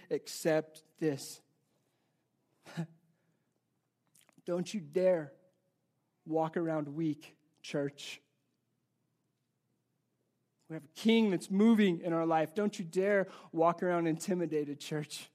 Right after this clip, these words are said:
'Cause God is victorious. We sing it here.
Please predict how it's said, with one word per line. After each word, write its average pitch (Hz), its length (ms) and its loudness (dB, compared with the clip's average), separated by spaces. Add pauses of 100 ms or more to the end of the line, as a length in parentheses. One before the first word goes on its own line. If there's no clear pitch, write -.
(840)
'Cause 143 120 -14
God 185 280 0
is 175 80 -4
victorious. 165 640 -4
We 170 80 -8
sing 202 360 0
it 165 120 -4
here. 165 360 -2